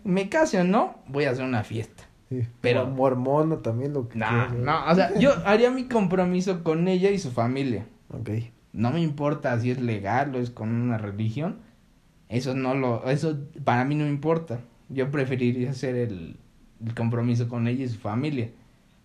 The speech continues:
Speaker 1: Entonces, por eso no me gustaría casarme. Si ella me lo pide, pues sí. Ya ni modo, pues ya camínale.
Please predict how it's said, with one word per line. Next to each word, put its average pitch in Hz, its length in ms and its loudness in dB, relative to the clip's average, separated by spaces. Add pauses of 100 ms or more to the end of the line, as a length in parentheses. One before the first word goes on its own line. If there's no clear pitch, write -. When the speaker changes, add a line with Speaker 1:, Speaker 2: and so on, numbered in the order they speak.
(200)
Speaker 1:
Entonces, 110 280 -2
por 117 180 0
eso 139 180 2
no 139 120 -2
me 135 160 -2
gustaría 120 420 -4
casarme. 117 540 -2 (720)
Si - 160 -4
ella 139 180 0
me 123 120 0
lo 110 200 -2
pide, 143 200 -2
pues 95 200 -16
sí. 101 180 -8 (520)
Ya 67 120 -14
ni 85 120 -12
modo, 107 260 -4 (160)
pues 95 120 -12
ya 110 360 -4
camínale. 127 680 0